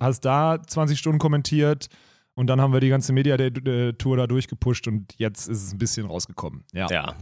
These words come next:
Speaker 1: Gut. Ob das jetzt daran liegt, dass wir vielleicht unregelmäßig geschlafen haben,
Speaker 2: <laughs>
Speaker 1: regelmäßig
Speaker 2: Gut
Speaker 1: Bier
Speaker 2: gegessen,
Speaker 1: konsumiert,
Speaker 2: gut und
Speaker 1: richtig
Speaker 2: gesund
Speaker 1: schlecht
Speaker 2: gegessen.
Speaker 1: gegessen. Ja, ja, das, das, lass uns da gar nicht, ich wollte noch einen,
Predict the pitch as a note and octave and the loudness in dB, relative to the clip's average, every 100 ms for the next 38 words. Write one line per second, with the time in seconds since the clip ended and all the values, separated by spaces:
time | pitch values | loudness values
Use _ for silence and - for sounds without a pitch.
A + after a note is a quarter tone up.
0 | - _ _ _ F#2+ - - - A#2 C#3 | -18 _ _ _ -10 -10 -8 -4 -2 -2
1 | B2+ - A#2+ A#2+ C3+ - C3 A2+ - G2+ | -2 -2 0 2 0 -2 -4 -6 -6 -4
2 | G2 F#2 _ - C#2 _ _ _ _ C#3 | -4 -8 _ -20 -20 _ _ _ _ 0
3 | C3+ B2+ A#2+ A#2+ G#2+ A2 A#2 - A2 B2 | 2 4 2 0 -2 -4 -8 -4 -2 2
4 | D3 C3 A2+ A2 G#2+ C3+ C#3 C#3 C3 F3+ | 2 4 2 2 0 2 4 4 4 4
5 | E3+ C#3 C3+ D3 D#3+ D#3 D#3 A2 C#3 G3+ | 6 6 6 4 4 4 2 2 4 4
6 | C#3+ C3 A2 C3+ D#3+ A#2 C#3 C#3+ C3+ C3 | 4 2 4 4 2 4 4 2 0 -2
7 | B2+ G#2 G#2 F#2+ F#2+ G#2 A#2+ A#2 G#2+ B2 | 0 0 0 -2 -6 -6 -4 -4 -2 0
8 | E3 E3 D#3+ D3+ C#3 C#3 D3 C3 D#3 D3+ | 0 0 0 0 2 0 0 0 0 0